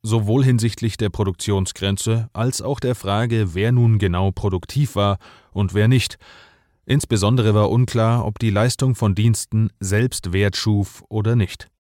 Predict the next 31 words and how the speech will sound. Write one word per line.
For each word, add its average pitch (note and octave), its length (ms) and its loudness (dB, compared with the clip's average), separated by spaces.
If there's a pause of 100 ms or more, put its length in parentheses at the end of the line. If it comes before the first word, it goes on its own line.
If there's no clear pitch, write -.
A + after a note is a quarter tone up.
(840)
Letztlich A#2+ 460 -2
war A#2 160 -2
Smith A2+ 400 -2
selbst G#2 420 -2
nicht E2 220 -8
konsequent, G2+ 800 0
was G2+ 180 -2
die G#2+ 100 -2
Unterscheidung A2+ 680 2
zwischen A2 380 0
materieller G2+ 720 0
und G#2+ 200 -2
immaterieller G2+ 720 0
Produktion E2+ 720 -4
anging. G2+ 420 -2 (920)
Für A#2 140 4
ihn C#3+ 260 2
schuf C3 360 -2
ein A2 240 0
Dienstbote G#2 800 0
keinen F2 480 -2
Wert, G2 420 0
den F#2 180 0
sein F2 220 0
Herr G#2 300 0
auf G#2+ 200 -2
irgendetwas G#2 540 -2
anderes A2 420 0
hätte G2+ 200 -2
verwenden G#2 480 -2
können, A2 360 2